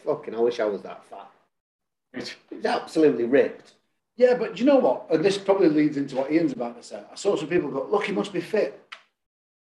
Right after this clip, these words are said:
Speaker 3: Having a six-pack
Speaker 1: No, I
Speaker 3: doesn't
Speaker 1: know.
Speaker 3: make you fit.
Speaker 1: I know he doesn't,
Speaker 3: And,
Speaker 1: but,
Speaker 3: but,
Speaker 1: he
Speaker 3: but
Speaker 1: doesn't
Speaker 3: that,
Speaker 1: look like he's
Speaker 3: doesn't
Speaker 1: got
Speaker 3: look
Speaker 1: that.
Speaker 3: like he's that, but, like, people were saying, "Well, look at him, like, you know, he must be fit." You look at someone like Anthony Joshua. He's an
Speaker 1: Mm.
Speaker 3: absolute specimen. Stick him on a football pitch at the side of Chris Basham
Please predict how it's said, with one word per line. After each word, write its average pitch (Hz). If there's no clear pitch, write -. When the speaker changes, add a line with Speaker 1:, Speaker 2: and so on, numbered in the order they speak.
Speaker 3:
Having 190
a 170
six-pack 160
Speaker 1:
No, 208
I 208
Speaker 3:
doesn't -
Speaker 1:
know. 139
Speaker 3:
make 127
you -
fit. -
Speaker 1:
I 151
know 180
he 160
doesn't, 117
Speaker 3:
And, 165
Speaker 1:
but, 202
Speaker 3:
but, 165
Speaker 1:
he -
Speaker 3:
but 147
Speaker 1:
doesn't 151
Speaker 3:
that, 135
Speaker 1:
look 160
like 127
he's 113
Speaker 3:
doesn't 226
Speaker 1:
got 220
Speaker 3:
look 220
Speaker 1:
that. 190
Speaker 3:
like 123
he's 143
that, 127
but, 156
like, 165
people 170
were 156
saying, 160
"Well, 165
look 208
at 180
him, 143
like, 156
you 170
know, 151
he 156
must 175
be 160
fit." -
You 208
look -
at 175
someone 175
like 175
Anthony 156
Joshua. 156
He's 127
an -
Speaker 1:
Mm. 143
Speaker 3:
absolute 170
specimen. -
Stick 220
him 220
on 220
a 170
football -
pitch -
at 175
the 165
side 165
of -
Chris 170
Basham -